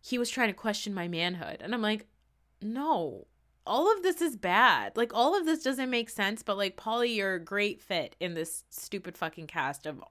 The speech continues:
awful men." Anyway, then Frank dresses like a bunny, and it's adorable.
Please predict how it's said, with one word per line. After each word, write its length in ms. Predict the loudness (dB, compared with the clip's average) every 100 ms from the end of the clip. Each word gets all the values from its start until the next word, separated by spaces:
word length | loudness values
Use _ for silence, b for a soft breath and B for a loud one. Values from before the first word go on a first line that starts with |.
| -6
awful 340 | -4 -4 -8 -10
men." 320 | -12 -16 -20 B B B B B B B B B 2
Anyway, 240 | 6 6
then 160 | 6 4
Frank 320 | 4 4 6
dresses 320 | 4 2 -2
like 160 | -2 0
a 40 |
bunny, 320 | 0 0 0
and 260 | -2 -6 -12 -18 _ _ _ _ -10
it's 140 | -4 0
adorable. 540 | 2 2 0 -10